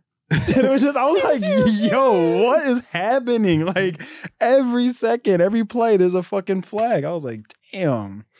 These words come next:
Speaker 1: But yeah, overall, though, it was a good game.
Speaker 2: Yeah, they av-, like, I forgot what the number was. Obviously, like, I'm sure they didn't,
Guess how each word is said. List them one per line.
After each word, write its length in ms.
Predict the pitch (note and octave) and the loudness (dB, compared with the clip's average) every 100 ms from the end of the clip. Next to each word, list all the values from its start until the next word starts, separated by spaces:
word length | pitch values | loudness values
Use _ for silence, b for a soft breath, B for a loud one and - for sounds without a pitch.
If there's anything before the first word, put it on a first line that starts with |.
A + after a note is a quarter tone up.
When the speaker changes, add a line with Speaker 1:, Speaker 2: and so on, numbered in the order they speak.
| B B B B - | B B B B -20
Speaker 1:
But 180 | - A2 | -14 -12
yeah, 300 | G#2+ F2+ E2 A2 | -10 -12 -16 -6
overall, 440 | F3 D#3+ B2+ A2+ | -2 0 0 -2
though, 100 | G#2 | -6
it 40 | G2 | -14
was 120 | F#2 | -18
a 40 | G2+ | -20
good 160 | E2+ | -20
game. 280 | E2 E2 G2 _ | -20 -20 -20 _
Speaker 2:
Yeah, 160 | A2+ G#2 | -2 0
they 160 | G2+ F2+ | 0 -2
av-, 240 | A#2+ G2+ | -2 -4
like, 260 | G2+ F#2+ - _ _ _ _ _ _ - | -8 -8 -16 _ _ _ _ _ _ -14
I 40 | |
forgot 200 | A#2+ D3+ A#2 | -6 -2 -2
what 100 | A#2 | -4
the 60 | |
number 220 | A2 A2+ G2+ | -6 -6 -6
was. 180 | F#2 F#2 | -8 -8
Obviously, 340 | F#2+ G2+ G#2 | -8 -8 -10
like, 200 | F#2 F2 - D#2+ | -10 -14 -18 -14
I'm 180 | F#2 F#2 | -12 -10
sure 160 | - | -8
they 80 | F#2+ F2+ | -8 -8
didn't, 260 | F2 E2+ | -10 -14